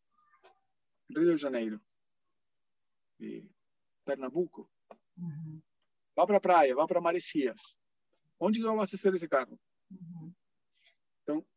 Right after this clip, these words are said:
Speaker 1: é, claro que muitas pessoas têm o desejo, mas precisa a infraestrutura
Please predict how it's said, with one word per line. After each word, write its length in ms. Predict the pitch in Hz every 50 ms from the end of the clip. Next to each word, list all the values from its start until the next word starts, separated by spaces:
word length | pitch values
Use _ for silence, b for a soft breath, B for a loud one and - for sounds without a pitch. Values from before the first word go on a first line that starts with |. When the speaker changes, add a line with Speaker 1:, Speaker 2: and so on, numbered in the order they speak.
| _ _
Speaker 1:
é, 360 | - 143 143 139 135 135 135 - _ -
claro 240 | 220 247 285 262
que 80 | 180 170
muitas 300 | 160 165 175 - 165 -
pessoas 280 | 143 135 143 160 151 -
têm 140 | - 156
o 80 | 156 156
desejo, 640 | 147 147 135 - - - 123 117 107 101 107 101 - _ _ _ _ _ _ _ _ _ _ _ _ _ _ _ _ _ _ _
mas 200 | - 131 135 -
precisa 760 | - - 143 143 - - 180 190 185 - - - 202 196 202 - -
a 160 | 131 139 143
infraestrutura 1300 | 160 185 202 190 - - 190 190 190 - - - 208 196 _ _ - 277 262 262 269 - 311 170 190